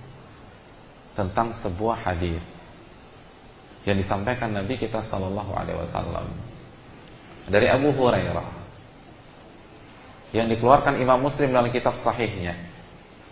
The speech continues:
Sebuah hadis yang akan membantu kita bagaimana menyikapi dunia, sehingga kita bisa istiqamah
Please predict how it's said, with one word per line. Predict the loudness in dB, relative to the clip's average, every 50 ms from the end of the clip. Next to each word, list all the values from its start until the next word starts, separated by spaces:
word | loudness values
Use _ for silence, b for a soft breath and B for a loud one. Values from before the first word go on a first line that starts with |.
| -20 -20 -18 -16 -16 -16 -16 -16 -18 -20 -20 -20 -20 -20 -20 -20 -20 -20 -20 -20 -20 -20 -20 -20 -20 -20 -20 -20 -20 -18 -14
Sebuah | -8 -4 -2 -2 0 0 0 0 0 0
hadis | 0 2 2 2 2 2 0 -6 -10 -14 -16 -18 -18 -18 -20 -20 -20 -20 -18 -18 -18 -18 -20 -20 -20 -20 -20 -20 -20 -20 -20 -20 -20 -20 -20 -20 -20 -20 -20 -20 -20 -20 -20 -20 -20 -20 -20 -20 -20 -20 -20 -20 -20 -20 -20 -20 -20 -20 -20 -20 -20 -20 -14 -8
yang | -6 -4 -4 -2 -2
akan | -4 -4 -2 -4 -2 -2
membantu | -2 -2 0 0 0 0 0 -2 -4 -6 -6
kita | -4 -4 -4 -6 -4 -4 -4 -2 -2 -2 -2 -4 -6 -10 -12 -14 -18 -20 -20 -20 -20 -14 -6
bagaimana | 0 0 2 2 2 0 0 0 0 0 0 0 -2
menyikapi | -2 -4 -4 -4 -4 -2 -4 -4 -2 -2 -2 -2
dunia, | 0 -2 -2 -2 -2 -2 -2 -2 -2 -4 -4 -6 -8 -8 -10 -10 -12 -12 -12 -12 -12 -12 -10 -10 -10 -10 -10 -14 -14 -14 -16 -18 -20 -20 -20 -20 -20 -20 -14
sehingga | -8 -4 0 2 2 2
kita | 2 2 2
bisa | 2 0 0 0 0
istiqamah | 0 0 -2 -2 -4 -4 -2 -2 -2 -2 -2 -2 -2 -4 -6 -6 -8 -10 -12 -14 -16